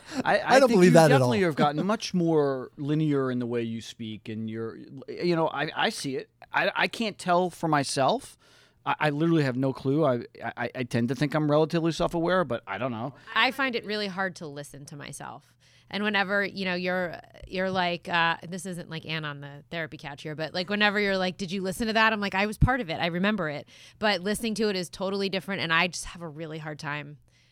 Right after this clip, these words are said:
Speaker 3: hearing myself. I don't know how you guys listen to my voice every
Speaker 2: I listen to every episode, literally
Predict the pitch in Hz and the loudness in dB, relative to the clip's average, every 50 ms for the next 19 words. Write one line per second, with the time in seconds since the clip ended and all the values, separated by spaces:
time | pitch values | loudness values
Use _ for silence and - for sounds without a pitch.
0 | _ _ _ _ - 175 175 175 170 165 151 143 143 - 151 139 143 151 - 160 | _ _ _ _ -10 -6 -4 -4 -4 -4 -6 -8 -10 -10 -12 -12 -14 -14 -14 -14
1 | 156 151 165 180 165 180 170 160 170 165 147 151 165 147 165 170 165 143 131 135 | -14 -12 -10 -8 -6 -6 -6 -4 -4 -4 -4 -6 -6 -6 -4 -6 -6 -8 -10 -12
2 | 135 143 151 147 165 - 131 135 131 - _ _ _ - 123 139 165 190 - - | -14 -14 -14 -14 -14 -14 -16 -20 -20 -20 _ _ _ -6 -4 -2 -2 -2 -4 -4
3 | 151 143 - _ _ - 131 131 127 135 143 143 139 - - 120 - 151 - - | -6 -10 -10 _ _ -10 -10 -10 -10 -8 -8 -10 -10 -10 -12 -14 -14 -16 -14 -10
4 | 151 147 156 151 - - 156 170 165 160 139 127 123 | -8 -8 -8 -8 -4 -2 2 2 4 2 2 0 -4